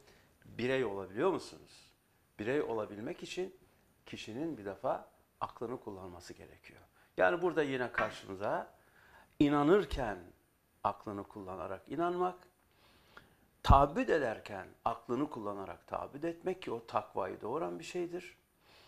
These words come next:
Problemlerini çözerken, yani dünyevi problemlerini çözerken aklını kullanarak çözmek ki bu da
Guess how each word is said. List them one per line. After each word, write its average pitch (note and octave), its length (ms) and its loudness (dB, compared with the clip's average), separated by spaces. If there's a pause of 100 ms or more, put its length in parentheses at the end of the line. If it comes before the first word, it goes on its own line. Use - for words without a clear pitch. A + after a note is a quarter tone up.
(760)
Problemlerini G3 720 10
çözerken, A2+ 600 -2 (840)
yani G#2 320 0
dünyevi C3+ 500 2
problemlerini A#2+ 760 0
çözerken G#2 720 -2 (720)
aklını A2 420 0
kullanarak G2 520 -8
çözmek E3 380 -8
ki A2+ 140 -12
bu C#3+ 120 -4
da D#3+ 260 2